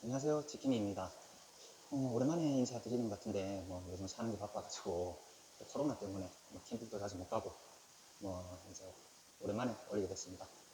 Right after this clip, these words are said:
이번에는 캠핑이 아니고, 이제 트럭, 음, 트럭에 대한 이야기인데, 제가 좀 소개를 드릴게요. 일단은 요 세 대가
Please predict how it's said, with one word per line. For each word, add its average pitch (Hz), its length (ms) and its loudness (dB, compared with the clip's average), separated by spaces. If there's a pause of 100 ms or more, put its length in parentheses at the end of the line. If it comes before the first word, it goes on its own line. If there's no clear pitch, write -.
(420)
이번에는 160 920 8
캠핑이 175 360 0
아니고, 110 680 4
이제 98 220 -8
트럭, - 240 0 (760)
음, 98 260 -10
트럭에 165 380 -2
대한 101 360 0 (200)
이야기인데, 110 520 2 (280)
제가 98 240 -12
좀 95 200 -14
소개를 110 360 -2
드릴게요. 95 320 -6 (720)
일단은 156 440 4
요 123 260 6
세 165 220 -4
대가 165 1120 4